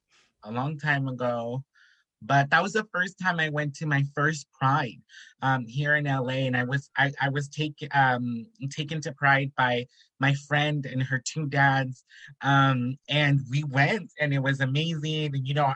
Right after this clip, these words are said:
I, it was hilarious. Somebody once gave me, like, a paddle, and I got to, like, spank somebody. And I was like, "What is this?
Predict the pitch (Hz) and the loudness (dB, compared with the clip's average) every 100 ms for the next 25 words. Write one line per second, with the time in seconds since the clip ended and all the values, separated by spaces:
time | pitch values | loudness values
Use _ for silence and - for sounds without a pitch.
0 | - 139 139 - 143 143 139 135 127 131 | -2 -4 -4 -6 -4 -2 -2 -2 0 2
1 | 139 131 127 - 131 135 139 131 131 - | 2 2 0 0 -2 0 0 -2 -4 -6
2 | 131 131 120 113 - - 135 139 139 135 | -6 -4 -4 -6 -8 -4 -2 0 0 0
3 | 135 127 120 120 120 117 - _ - 143 | -2 -4 -4 -4 -4 -8 -10 _ -2 -2
4 | 139 147 135 135 135 131 131 127 139 233 | -2 -2 0 0 0 -4 -4 -6 0 0
5 | - 240 277 262 262 240 196 | 2 0 2 2 4 6 4